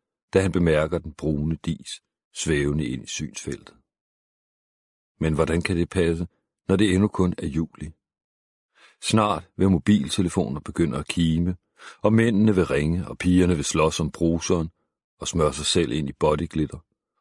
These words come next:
og bede Michelle om kondomer, ekstra kontanter, et lift. Og Chase er arbejdsløs og spærret inde i suiten på den toogtyvende etage af Palace, sammen med en pige, han muligvis er forelsket i,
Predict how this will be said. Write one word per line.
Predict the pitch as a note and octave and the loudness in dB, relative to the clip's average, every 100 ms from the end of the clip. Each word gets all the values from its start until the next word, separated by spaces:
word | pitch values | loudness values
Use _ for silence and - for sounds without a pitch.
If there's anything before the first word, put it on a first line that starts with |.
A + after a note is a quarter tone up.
| _ | _
og | G#2 F#2 | -2 2
bede | B2 A2 | 2 2
Michelle | G2 G2 - G2+ F#2+ G2+ - _ - | 0 0 4 4 4 2 -2 _ -10
om | - | -8
kondomer, | - - E2 D#2+ G#1 D2+ E2+ _ _ _ | -8 -4 -2 -2 -4 -10 -12 _ _ _
ekstra | G2+ F2+ - F2 | -2 0 0 -2
kontanter, | E2+ D2+ E2 - - E2 _ _ _ _ | -2 -2 -4 -4 -8 -14 _ _ _ _
et | - - | -12 -10
lift. | C#2 - - _ _ _ _ _ _ _ _ _ _ _ _ _ | -10 -12 -18 _ _ _ _ _ _ _ _ _ _ _ _ _
Og | G2 | -4
Chase | F#2+ - F#2 G2 - - | 0 2 4 2 -2 -8
er | - | -12
arbejdsløs | - D#2 D#2+ D#2+ - D2 - _ _ - - | -6 -4 -2 -4 -4 -8 -8 _ _ -20 -2
og | G2 | 0
spærret | - A2+ G#2+ G#2 | 2 4 6 6
inde | G#2+ A2+ | 6 4
i | |
suiten | - G2 F2+ F2 G2 _ - | 2 4 4 2 -4 _ -10
på | D#2 | -8
den | - | -4
toogtyvende | - F#2 C2 - E2 E2 D#2 | 0 0 -2 -2 0 0 0
etage | C#2 - - - - | -2 -4 -4 -6 -8
af | D2 | -8
Palace, | - D#2 D2+ D#2+ - _ _ _ _ _ | -4 -2 -2 -4 -8 _ _ _ _ _
sammen | - A#2 F#2+ | -2 0 2
med | F#2 | 0
en | E2 | 0
pige, | - F2+ F#2+ F2 | 0 0 0 0
han | D#2 | -2
muligvis | D2+ F2 E2 D2 C2 - | 0 -2 -2 -4 -6 -8
er | |
forelsket | B1 D2 D#2 - - C2 | -8 -6 -6 -8 -10 -10
i, | B1+ | -12